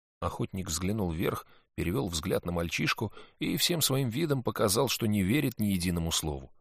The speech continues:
Валу отличался добродушным нравом, и Сид прекрасно знал, что озорство едва ли приведёт к каким-либо неприятным последствиям,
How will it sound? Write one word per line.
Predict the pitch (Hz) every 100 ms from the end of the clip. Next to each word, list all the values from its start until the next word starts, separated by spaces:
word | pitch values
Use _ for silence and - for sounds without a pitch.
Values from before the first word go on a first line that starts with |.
| _ _ _ - - -
Валу | 240 208 156
отличался | 113 - - 117 92
добродушным | 82 78 87 92 85 - 76
нравом, | 87 180 113 90
и | 92
Сид | - 98
прекрасно | - 90 90 80 76
знал, | 73 92 135 - - -
что | - 92 -
озорство | 95 98 - - 165
едва | 127 139 117 135
ли | 131
приведёт | 98 92 95 139 -
к |
каким-либо | - 92 139 123 98
неприятным | 87 82 85 82 85
последствиям, | 76 80 80 73 - 73